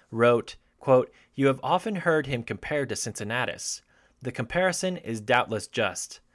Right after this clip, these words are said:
The celebrated general is nothing more at present than a good farmer, constantly occupied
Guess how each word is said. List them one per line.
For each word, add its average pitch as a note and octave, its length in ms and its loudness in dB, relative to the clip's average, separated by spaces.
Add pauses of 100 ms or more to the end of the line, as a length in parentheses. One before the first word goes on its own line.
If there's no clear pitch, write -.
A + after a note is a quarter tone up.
(260)
The B2+ 100 -8
celebrated E3+ 680 0
general G#2+ 380 2
is G#2+ 220 -6
nothing D3 360 -2
more D#3 220 2
at D3 120 -6
present A2 420 -4
than A2+ 120 -2
a G#2+ 60 -2
good B2 260 0
farmer, G#2+ 420 -2 (360)
constantly D#3+ 480 -2
occupied B2+ 680 0